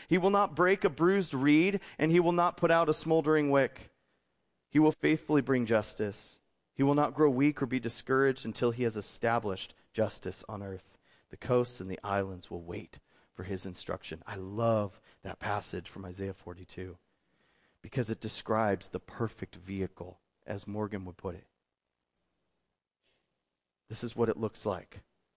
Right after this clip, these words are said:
to be doing the work of God. Jesus' life, as we carefully observe him,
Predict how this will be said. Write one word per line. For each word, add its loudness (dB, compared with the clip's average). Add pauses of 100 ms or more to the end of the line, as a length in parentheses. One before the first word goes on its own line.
(120)
to -14
be -6
doing -4
the -6
work -6
of -12
God. -6 (1200)
Jesus' -2
life, 2
as 0
we 0
carefully 0 (160)
observe 0
him, -4